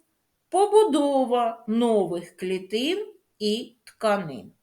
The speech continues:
Обидва процеси важливі для росту, відновлення і життєдіяльності. Вітаміни і їхня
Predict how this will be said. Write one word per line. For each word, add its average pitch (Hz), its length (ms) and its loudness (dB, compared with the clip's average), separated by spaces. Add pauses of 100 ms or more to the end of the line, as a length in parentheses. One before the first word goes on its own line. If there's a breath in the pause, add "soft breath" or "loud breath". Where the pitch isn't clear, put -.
(960)
Обидва 214 880 2
процеси 190 1200 -4 (100)
важливі 185 800 0
для 170 600 0
росту, 214 960 -2 (100)
відновлення 196 1300 -4 (280)
і 190 360 -4
життєдіяльності. 180 1600 -4 (2000 loud breath)
Вітаміни 226 1160 2 (120)
і 233 360 -2
їхня 247 800 -2